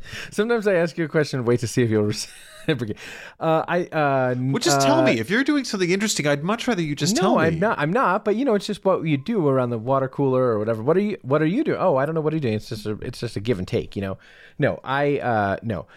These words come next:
Speaker 1: Sunday is the beatification of John Paul the First, which is a thing that, uh, will happen. And, uh, and may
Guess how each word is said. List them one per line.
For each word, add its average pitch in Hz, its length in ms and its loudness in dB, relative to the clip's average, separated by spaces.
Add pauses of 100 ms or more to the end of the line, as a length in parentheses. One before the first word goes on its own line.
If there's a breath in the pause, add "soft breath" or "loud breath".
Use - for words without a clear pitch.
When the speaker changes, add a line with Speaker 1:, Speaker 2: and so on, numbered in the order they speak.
(340 loud breath)
Speaker 1:
Sunday 170 400 0
is 139 100 0
the 143 60 -4
beatification 139 580 0
of 123 80 -4
John 120 200 2
Paul 117 360 0
the 110 140 -2
First, 143 420 0
which - 260 -2
is 104 140 0
a 107 100 2
thing 117 260 0
that, 104 280 -2
uh, 101 180 4 (800)
will 120 120 0
happen. 143 400 0
And, 113 280 2
uh, 101 240 2
and 101 400 -4
may 107 200 -6